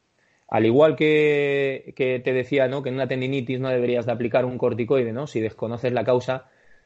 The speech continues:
eh, imagínate, ¿no? en una lesión en la que la persona,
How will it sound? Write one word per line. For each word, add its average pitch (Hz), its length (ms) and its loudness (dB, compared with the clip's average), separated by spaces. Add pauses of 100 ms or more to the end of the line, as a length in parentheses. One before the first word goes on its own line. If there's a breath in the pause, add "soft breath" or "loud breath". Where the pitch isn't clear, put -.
(140 soft breath)
eh, 113 500 2
imagínate, 135 640 0
¿no? 143 200 -2
en 123 80 -4
una 131 140 -4
lesión 139 580 0
en 110 220 -6
la 110 140 -2
que 107 440 2
la 107 120 0
persona, 107 480 -4